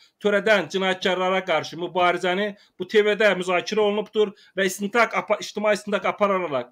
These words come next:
ispat olunubdur. Sadəcə olaraq qalıbdır bunun qanunu qərarın vermək. Bu günlərində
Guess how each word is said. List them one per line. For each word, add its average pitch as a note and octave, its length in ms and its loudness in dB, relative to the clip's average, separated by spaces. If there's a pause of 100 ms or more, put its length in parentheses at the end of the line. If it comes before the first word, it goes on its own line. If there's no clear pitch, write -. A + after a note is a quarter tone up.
ispat - 380 2
olunubdur. A#3 580 4 (400)
Sadəcə A#3 560 2
olaraq G3+ 480 2 (340)
qalıbdır A3+ 540 2
bunun A3+ 320 0 (580)
qanunu G#3+ 640 4
qərarın G3+ 460 4
vermək. A#2 400 -4 (220)
Bu B3+ 120 -2
günlərində F#3+ 540 0